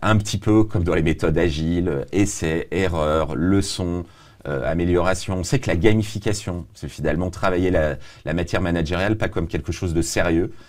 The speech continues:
mais comme quelque chose de fun qui va susciter l'intérêt de, de ces, de ces artistes. Donc, d'une certaine manière, toutes les innovations pédagogiques qui émergent,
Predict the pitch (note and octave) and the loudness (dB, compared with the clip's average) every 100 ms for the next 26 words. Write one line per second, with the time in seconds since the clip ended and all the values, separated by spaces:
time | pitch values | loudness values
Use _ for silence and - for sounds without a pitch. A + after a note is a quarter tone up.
0 | - - D#2+ - E2 D#2 F2 D2+ D#2+ - | -20 -6 -4 -2 -4 -2 -6 -4 -6 -4
1 | E2 D#2 - - G#2+ B2 D2 D2+ - G2 | -2 -2 -2 -2 -2 -2 -4 -6 -4 -8
2 | - F2+ G2+ F#2+ E2 D#2+ E2+ D#2+ D2+ D#2 | -8 -6 -2 -2 -2 -4 -2 -2 -2 -4
3 | - D#2 D#2 - - A#2 D#2 F2 - F2+ | -6 -6 -6 -10 -20 -12 -2 -2 0 -2
4 | F#2 - E2+ E2 F2+ - - _ _ _ | -2 -4 -8 -4 -6 -6 -20 _ _ _
5 | B2 B2 B2 A2+ A2 A#2+ D#3 - F3+ - | 0 2 -2 0 0 0 -2 -6 -8 0
6 | B2+ G#2+ A#2 B2 A2+ A2+ - A2 F#2+ - | 2 2 2 2 4 2 0 -6 -6 -10
7 | _ _ G#2 G#2+ A2 A2+ G#2+ A2+ - F2 | _ _ -2 0 2 2 0 -6 -8 -4
8 | F2 F#2 F#2+ G2 E2 | -2 -2 -4 -4 -8